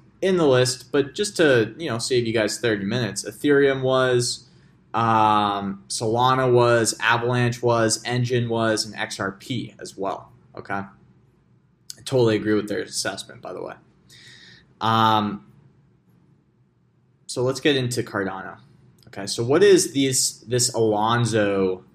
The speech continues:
type of deal, right? The Alonzo hard fork, what you need to know. Okay, Cardano prepares to enter the decentralized application space as smart contract functionality arrives.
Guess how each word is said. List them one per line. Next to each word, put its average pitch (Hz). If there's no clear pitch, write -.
type 117
of 101
deal, 107
right? 104
The 117
Alonzo 131
hard 117
fork, -
what 135
you 143
need 123
to 120
know. 110
Okay, 98
Cardano 139
prepares 139
to -
enter 127
the 113
decentralized 127
application 120
space 113
as 110
smart 127
contract 120
functionality 104
arrives. 104